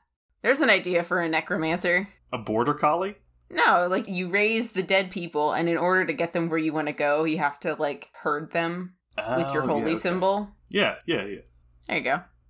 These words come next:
Speaker 1: Okay, that makes sense.
Speaker 2: Are you ready for our next story?
Speaker 1: Yes. What other magical incompetence will we find?
Speaker 2: This is going back to a source that we read a couple excerpts from last year.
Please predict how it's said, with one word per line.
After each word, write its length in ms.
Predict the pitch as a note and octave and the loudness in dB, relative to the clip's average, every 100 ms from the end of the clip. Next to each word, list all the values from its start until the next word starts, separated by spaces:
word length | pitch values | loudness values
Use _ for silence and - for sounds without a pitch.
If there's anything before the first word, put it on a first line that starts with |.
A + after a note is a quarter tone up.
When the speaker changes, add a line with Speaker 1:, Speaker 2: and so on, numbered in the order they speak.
| _ - | _ -2
Speaker 1:
Okay, 360 | E4 G3 F3+ C#4+ | 2 2 2 2
that 140 | D#4 | 2
makes 200 | G#4 A#3+ | 2 0
sense. 440 | F#3 D#3+ G3+ - - _ _ _ - | 0 0 -2 -12 -16 _ _ _ -2
Speaker 2:
Are 100 | D3+ | 0
you 180 | D3+ D3 | 2 2
ready 280 | C3+ C3+ B2+ | 2 2 2
for 220 | - B2 | 0 0
our 120 | A2+ | 2
next 400 | A2+ A2+ A2+ - | 0 -2 -4 -10
story? 440 | - - C3+ F#2+ - _ _ | -8 -4 -4 -4 -10 _ _
Speaker 1:
Yes. 680 | - F#3 D4 C#4+ - - - - | -2 2 4 2 -2 -6 -10 -4
What 220 | A#3 C4 | 0 4
other 460 | A#3+ D4 D#4+ A#3 F3+ | 4 4 2 0 0
magical 500 | F3+ F3+ F3 F3 E3+ | 2 0 0 -2 0
incompetence 600 | E3 F3+ E3 E3 - D#3 E3 | 0 0 0 -2 -4 -4 -2
will 80 | |
we 100 | D#3 | -2
find? 440 | D#3+ E3+ D3 D3+ - _ _ _ - | 0 0 0 -6 -12 _ _ _ -4
Speaker 2:
This 280 | C#3+ G#3 G#3+ | 4 4 6
is 280 | F#3+ F3 C#3+ | 6 6 4
going 320 | D3+ D#3+ D3 | 4 4 4
back 400 | B2+ B2+ - - | 2 2 -2 -6
to 320 | C3+ B2+ B2+ - | -2 0 0 -2
a 500 | A2+ A#2 A#2 A#2+ A#2+ - - | 0 4 4 2 -2 -8 -10
source 360 | - C#3+ C#3+ | 0 2 2
that 100 | D#3 | 0
we 140 | C3+ B2+ | 0 0
read 640 | B2+ C3+ C3+ C3 B2 - - | 4 6 6 4 -2 -14 -12
a 100 | A2 | -4
couple 400 | - E3+ E3 C3+ C#3+ | 2 2 2 0 -2
excerpts 480 | C#3 - A#2+ A#2 | -2 2 0 0
from 560 | - A#2 A2 G#2 G#2 - - | -2 2 2 2 -4 -8 -10
last 460 | A2 B2+ B3 - G#2+ | -2 0 0 -2 -6
year. 300 | G#2+ A#3+ | -2 -4